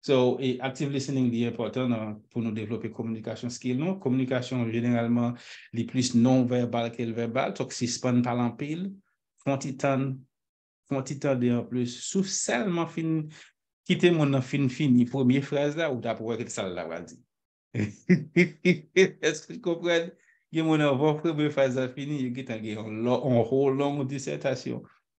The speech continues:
Pou, donk, si t-, fòn ti tann de pou nou ka devlope konpreyansyon, peye, peye atansyon a sa lòt moun nan ap di. Si nou pa konprann, poze kesyon, mande moun nan pou l ka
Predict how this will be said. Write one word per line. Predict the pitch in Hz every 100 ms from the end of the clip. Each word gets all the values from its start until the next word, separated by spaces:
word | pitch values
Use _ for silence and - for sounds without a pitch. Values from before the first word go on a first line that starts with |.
| _
Pou, | 143 120 90 120
donk, | 139 135 131 - _ _
si | - - 160 156
t-, | - 127
fòn | - 165
ti | 170
tann | - 151
de | 135 135
pou | 127
nou | 120
ka | 120
devlope | 117 127 127 120 127
konpreyansyon, | 120 117 107 87 98 - 165 165 170 - -
peye, | 139 139 139 139 127
peye | 147 139 139
atansyon | 127 131 123 - 123
a | 110
sa | - 104
lòt | 104
moun | - 98 90
nan | 85 87
ap | 110
di. | 139 139 147 - _ _ _ _ -
Si | - - 170
nou | 156
pa | 143
konprann, | 147 135 127 135 127 120 - _ _
poze | 160 151 139 135
kesyon, | 113 - - 131 127 127 131
mande | 123 113 110 123
moun | 135 135 131
nan | 123
pou | 120
l | 120
ka | 107